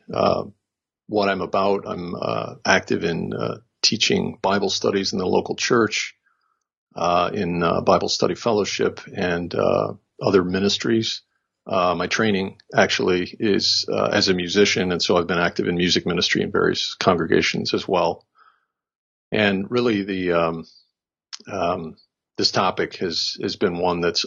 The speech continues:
occupied me, I, I would say, for really most of my Christian life. Um, so that's, you know, at, at this, uh, I guess, late date,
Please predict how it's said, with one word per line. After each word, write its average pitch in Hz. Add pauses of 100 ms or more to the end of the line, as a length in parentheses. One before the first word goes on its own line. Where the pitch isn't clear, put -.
occupied 95
me, 92 (120)
I, -
I -
would 90
say, 87
for 85 (960)
really 98
most 101
of -
my 82
Christian -
life. 85 (580)
Um, 82 (160)
so 101
that's, 92
you 98
know, 90
at, -
at 92
this, -
uh, 85
I -
guess, -
late 101
date, 107